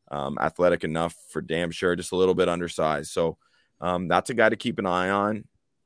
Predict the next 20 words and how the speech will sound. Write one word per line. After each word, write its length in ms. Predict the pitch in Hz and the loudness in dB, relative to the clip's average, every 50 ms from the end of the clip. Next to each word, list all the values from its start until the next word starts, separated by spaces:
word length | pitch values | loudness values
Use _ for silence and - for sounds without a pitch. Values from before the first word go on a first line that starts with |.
| _ - | _ -12
Um, 760 | - 76 78 80 80 82 82 82 82 87 95 92 90 87 76 76 | -8 -6 -4 -4 -4 -4 -4 -4 -4 -6 -6 -8 -8 -8 -6 -6
if 140 | 85 - | -8 -8
Trent 220 | - - 113 101 87 | -4 -2 -2 0 0
McDuffie 340 | 98 - - 87 - 107 98 | -2 0 0 0 0 2 2
were 160 | 92 92 87 | 4 4 4
around 200 | 85 85 85 82 | 4 4 2 2
by 100 | 73 73 | 0 -2
twenty-seven, 580 | - - 90 85 85 82 - 85 80 80 80 | -2 -4 -6 -4 -4 -4 -2 0 0 0 0
I'd 140 | 80 78 82 | -4 -6 -6
be 280 | - 78 73 71 - - _ _ _ _ _ _ _ _ _ _ | -6 -6 -8 -8 -10 -14 _ _ _ _ _ _ _ _ _ _
furious 340 | - 85 87 82 76 76 80 | -2 0 0 0 0 -2 -4
if 80 | 85 82 | -6 -6
we 80 | 85 | -4
didn't 180 | 78 71 71 - | -4 -4 -4 -4
take 200 | - 67 62 - | -4 -6 -4 -4
him. 260 | - 58 67 76 - _ _ _ - - - - - - _ _ - | -4 -6 -6 -6 -8 _ _ _ -20 -20 -20 -20 -20 -20 _ _ -2
Um, 320 | 76 90 85 85 87 - - - - | 0 2 2 2 0 -4 -8 -6 -6
and 120 | 92 95 | -4 -2
Kaiir 420 | - 120 120 117 127 131 135 131 113 | 4 6 6 8 8 10 8 8 8
Elam 440 | 80 98 110 110 113 113 110 107 | 8 6 6 6 6 4 2 0